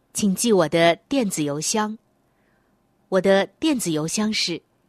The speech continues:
C H U N Y U，就是“春雨”的汉语拼音。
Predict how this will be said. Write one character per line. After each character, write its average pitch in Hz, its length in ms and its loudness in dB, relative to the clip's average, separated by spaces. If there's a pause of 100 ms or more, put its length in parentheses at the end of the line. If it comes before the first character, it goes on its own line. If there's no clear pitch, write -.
(640)
C 262 500 0 (440)
H - 600 -2 (420)
U 175 500 2 (480)
N 170 480 -2 (500)
Y 175 520 -2 (480)
U， 165 480 0 (840)
就 233 120 -2
是 180 400 0
“春 311 280 -2
雨” 170 180 -2
的 160 280 2 (160)
汉 233 280 -2
语 151 80 -2
拼 196 320 -2
音。 214 220 0